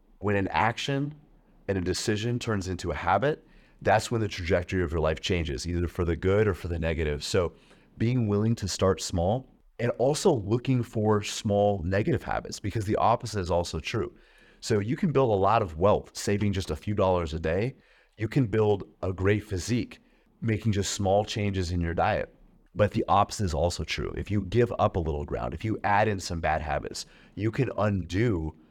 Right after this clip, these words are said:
a great physique, you can undo great health habits, you can undo wealth. So it's those little things that add up over time, either work for you or against you.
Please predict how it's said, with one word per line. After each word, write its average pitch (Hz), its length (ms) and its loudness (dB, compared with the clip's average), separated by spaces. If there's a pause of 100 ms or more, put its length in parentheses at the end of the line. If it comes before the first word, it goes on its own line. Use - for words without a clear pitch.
(220)
a 104 80 0
great 92 400 2
physique, 90 300 0
you 90 100 -4
can - 220 0
undo 101 420 2
great 87 320 0
health 92 240 0
habits, - 380 -4
you 95 80 -2
can 95 200 -4
undo 98 640 0 (140)
wealth. 85 400 -2 (340)
So - 200 0
it's 95 100 -2
those 101 180 0
little 104 320 2
things 104 400 0
that 87 200 -2
add 92 180 2
up 104 160 0
over 95 220 -2
time, 90 500 -2 (220)
either 92 180 -2
work 90 240 -4
for 95 320 0
you 104 200 2
or 85 100 4
against 76 340 -2
you. - 180 -8